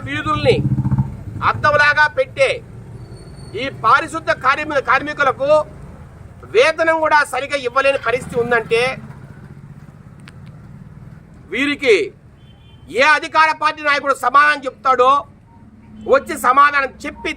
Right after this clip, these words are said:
తీరాలని ఈరోజు నిలదీస్తున్నాం. ఇక్కడికి ఈ తొమ్మిదో రోజు అయితే కూడా ఈ రోజు వరకు ఎమ్మెల్యే లేదా మున్సిపల్ చైర్మన్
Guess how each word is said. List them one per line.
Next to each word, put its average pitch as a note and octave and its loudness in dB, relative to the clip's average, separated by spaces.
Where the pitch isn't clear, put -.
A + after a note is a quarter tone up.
తీరాలని C#4 0
ఈరోజు B3+ 2
నిలదీస్తున్నాం. A#3 2
ఇక్కడికి D4+ -2
ఈ - -4
తొమ్మిదో D4+ 2
రోజు C#4+ 0
అయితే C#4 -4
కూడా C4 4
ఈ C#4+ 0
రోజు D4 2
వరకు C#4 2
ఎమ్మెల్యే C4 0
లేదా C#4 4
మున్సిపల్ D4 0
చైర్మన్ C4+ 2